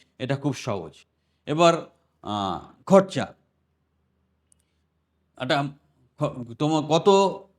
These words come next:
খরচা হতে পারে ইন্টারনেট সফটওয়্যার মার্কেটিংয়ের জন্য, মাসের খরচা আর কি, এক হাজার টাকা ধরা হয়েছে। মার্কেটিংয়ের জন্য, সোশ্যাল মিডিয়া মার্কেটিং বা ডিজিটাল মার্কেটিংয়ের জন্য পাঁচ হাজার টাকা ধরা হয়েছে।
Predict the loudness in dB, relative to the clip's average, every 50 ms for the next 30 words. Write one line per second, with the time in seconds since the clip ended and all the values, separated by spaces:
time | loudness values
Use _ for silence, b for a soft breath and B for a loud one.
0 | _ _ _ _ _ _ 6 6 6 6 6 4 4 6 4 4 2 2 2 2
1 | 0 0 0 2 2 2 2 4 2 0 0 0 0 0 0 0 -2 -2 0 0
2 | -2 -2 -2 -2 -2 -2 0 0 0 0 0 0 2 4 4 4 4 4 0 0
3 | 0 -2 -4 -4 -2 -6 -6 -6 -8 -12 -16 -18 -18 _ _ _ _ _ _ _
4 | _ _ _ _ _ -2 0 4 4 6 6 6 2 2 2 2 2 2 2 2
5 | 4 4 4 4 2 -2 -4 -2 0 0 0 0 0 0 0 0 2 2 2 2
6 | 2 0 0 0 0 0 -2 0 2 2 2 2 2 2 2 2 2 2 0 0
7 | 0 -2 -2 -2 -2 0 0 0 0 0 -2 0 0 0 0 0 0 0 -2 -2
8 | -4 -4 -2 -2 -2 -2 -2 -2 -4 -4 -4 -2 -4 -4 -4 -4 -6 -6 -6 -6
9 | -6 -4 -4 -4 -4 -4 -6 -12